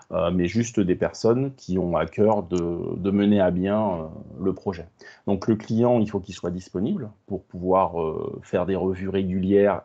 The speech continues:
et avou-, et donner son feedback pour savoir si on est bien en ligne avec ce qui est attendu. Euh, une des limites, c'est également qu'on n'a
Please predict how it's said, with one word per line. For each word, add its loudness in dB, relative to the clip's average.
et -2
avou-, -4
et 0
donner 2
son -12
feedback -4
pour -10
savoir -6
si -10
on -4
est -4
bien -4
en 0
ligne 2
avec -6
ce -20
qui -4
est 2
attendu. -6
Euh, 2
une 6
des 6
limites, 4
c'est -2
également 2
qu'on 0
n'a 2